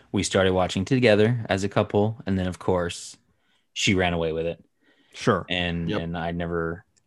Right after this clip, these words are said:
Speaker 3: Don't
Speaker 1: spent
Speaker 3: you
Speaker 1: the
Speaker 3: dare
Speaker 1: time.
Speaker 3: do that to her, though. That's the end of the
Speaker 1: Exactly. <laughs>
Speaker 3: world.
Speaker 2: It's,
Speaker 1: Dude, that
Speaker 3: That's
Speaker 2: it's a
Speaker 3: one-way
Speaker 2: pleasant
Speaker 3: street.
Speaker 2: Yeah, it's a pleasant enough show, and it's inoffensive in a lot of ways, and it's, it has some nice feel-good moments, and so I can see why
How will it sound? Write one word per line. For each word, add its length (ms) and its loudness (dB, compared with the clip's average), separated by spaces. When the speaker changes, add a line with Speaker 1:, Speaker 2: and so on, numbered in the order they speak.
Speaker 3:
Don't 100 -8
Speaker 1:
spent 80 0
Speaker 3:
you 60 -4
Speaker 1:
the 100 2
Speaker 3:
dare 120 6
Speaker 1:
time. 80 -2
Speaker 3:
do 60 0
that 160 2
to 80 -4
her, 200 2
though. 340 -2
That's 160 -6
the 120 -4
end 100 -2
of 40 0
the 40 4
Speaker 1:
Exactly. 420 8
<laughs> 280 0
Speaker 3:
world. 40 8
Speaker 2:
It's, 200 10
Speaker 1:
Dude, 80 0
that 220 4
Speaker 3:
That's 120 4
Speaker 2:
it's 100 4
a 60 6
Speaker 3:
one-way 220 4
Speaker 2:
pleasant 380 6
Speaker 3:
street. 200 -2
Speaker 2:
Yeah, 160 8
it's 100 0
a 60 6
pleasant 500 4
enough 260 2
show, 460 4
and 680 4
it's 240 -4
inoffensive 680 0
in 80 4
a 60 2
lot 180 0
of 100 -6
ways, 280 4
and 100 6
it's, 300 -2
it 260 -2
has 340 0
some 220 -2
nice 300 -4
feel-good 400 -6
moments, 440 -4
and 80 -2
so 140 0
I 60 4
can 160 -4
see 180 0
why 160 4